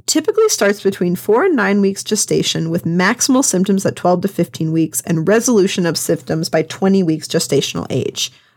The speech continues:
Symptoms of N V P include any combination of the following: nausea, gagging, retching, dry heaving, vomiting,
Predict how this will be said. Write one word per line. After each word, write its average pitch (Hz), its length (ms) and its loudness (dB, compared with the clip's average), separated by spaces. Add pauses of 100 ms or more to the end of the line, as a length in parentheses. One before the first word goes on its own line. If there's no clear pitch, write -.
Symptoms 392 420 2
of 254 80 0
N 190 200 2
V 208 120 2
P 160 340 0
include 185 460 -2
any 214 200 4
combination 180 680 0
of 147 100 -4
the 151 80 -4
following: 52 460 -6 (180)
nausea, 185 640 2 (200)
gagging, 185 680 2
retching, 165 720 -2
dry 180 240 2
heaving, 170 640 -2
vomiting, 170 720 0